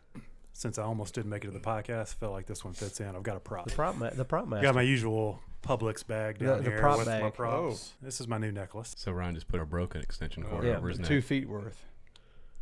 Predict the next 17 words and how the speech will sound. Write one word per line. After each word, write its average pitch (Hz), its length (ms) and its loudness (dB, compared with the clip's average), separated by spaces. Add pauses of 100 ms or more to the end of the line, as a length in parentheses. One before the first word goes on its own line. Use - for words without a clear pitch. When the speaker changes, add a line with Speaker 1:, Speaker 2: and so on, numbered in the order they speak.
(260)
Speaker 1:
Yeah, 110 200 4
so 117 460 2
it - 40 -6
was 127 120 -2
hedge 131 300 4
trimming 101 460 0
time. 98 360 -2 (180)
Speaker 2:
Ooh. 98 760 -2 (240)
Speaker 1:
And 107 280 -2
I've 104 80 0
got 110 160 2
an 104 80 -2
electric 110 640 0 (440)
set 101 260 -4
of 95 80 -4
hedge 104 240 -2
trimmers. 92 560 -10